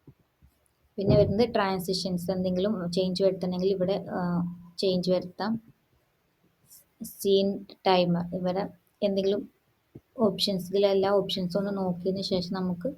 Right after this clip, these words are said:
ചേഞ്ചസ് വേണമെന്നുണ്ടെങ്കിൽ വരുത്താം. ഇങ്ങനെ സീൻ വൺ, സീൻ ടു, അങ്ങനെ ഇലവൻ സീൻസിലെയും ഓരോ, ആ, സ്ലൈഡ്സ് ആണ് ഇവിടെ കൊടുത്തിട്ടുള്ളത്. ഒരുമിച്ചാണ് നമ്മൾ വീഡിയോ ആയിട്ട് പ്ലേ ചെയ്യുന്നത്. ഇവിടെ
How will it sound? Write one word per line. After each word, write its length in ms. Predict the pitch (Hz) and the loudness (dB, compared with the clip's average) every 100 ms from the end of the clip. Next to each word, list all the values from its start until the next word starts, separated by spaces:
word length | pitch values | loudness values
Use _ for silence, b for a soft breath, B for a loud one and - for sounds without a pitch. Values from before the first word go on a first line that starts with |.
| _ | _
ചേഞ്ചസ് 360 | 202 185 175 180 | 2 4 2 2
വേണമെന്നുണ്ടെങ്കിൽ 500 | 185 180 175 175 175 | 0 2 2 2 2
വരുത്താം. 320 | 175 175 190 | -2 -4 -2
ഇങ്ങനെ 320 | 185 190 208 | -2 0 -2
സീൻ 300 | - 202 202 | 0 2 4
വൺ, 180 | 190 202 | 4 2
സീൻ 260 | 208 190 180 175 | 0 -2 0 0
ടു, 40 | |
അങ്ങനെ 240 | 214 196 196 | 0 0 2
ഇലവൻ 300 | 190 190 214 | 2 4 2
സീൻസിലെയും 680 | 208 185 175 175 185 214 - - - B B B B - | 2 0 0 2 4 4 2 -6 -20 B B B B 2
ഓരോ, 200 | 185 190 | 8 8
ആ, 260 | 190 - 185 175 175 175 - - | 8 4 2 4 2 2 -2 -6
സ്ലൈഡ്സ് 480 | - 190 185 180 | 2 6 6 4
ആണ് 140 | 190 190 | 0 2
ഇവിടെ 160 | 180 | 4
കൊടുത്തിട്ടുള്ളത്. 600 | 208 196 180 175 185 180 | 4 4 4 0 0 2
ഒരുമിച്ചാണ് 600 | 196 196 185 185 175 196 | 6 6 4 2 0 -2
നമ്മൾ 280 | 196 180 190 | -2 2 6
വീഡിയോ 380 | 190 180 170 202 | 6 6 4 2
ആയിട്ട് 320 | - 175 165 | 0 -2 -2
പ്ലേ 240 | - 180 170 | 0 2 2
ചെയ്യുന്നത്. 420 | 175 175 170 - | 4 4 4 0
ഇവിടെ 380 | 185 180 214 | 0 4 4